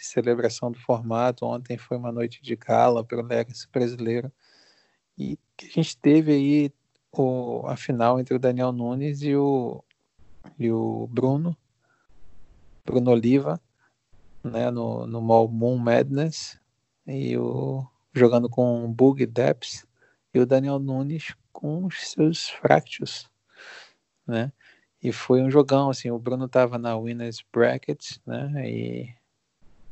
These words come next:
preci-, bastava ganhar um, um match. O Daniel tinha que ganhar dois.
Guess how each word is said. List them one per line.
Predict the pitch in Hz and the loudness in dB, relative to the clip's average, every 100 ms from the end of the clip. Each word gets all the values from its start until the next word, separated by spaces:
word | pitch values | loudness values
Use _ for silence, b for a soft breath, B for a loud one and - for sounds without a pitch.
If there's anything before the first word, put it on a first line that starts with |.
| - | -4
preci-, | - 117 - 135 127 - | 2 2 2 -2 -4 4
bastava | 123 120 127 123 | 6 8 6 6
ganhar | 131 123 120 | 0 -2 -2
um, | 123 139 143 | -4 -6 -8
um | 156 151 135 | -10 -8 -4
match. | 123 113 113 - - - _ _ _ _ | -2 -4 -6 -12 -14 -18 _ _ _ _
O | |
Daniel | 117 113 117 120 | -2 0 2 0
tinha | 135 | -2
que | 131 | -4
ganhar | 131 131 | 0 2
dois. | 131 120 113 - | 2 2 0 -8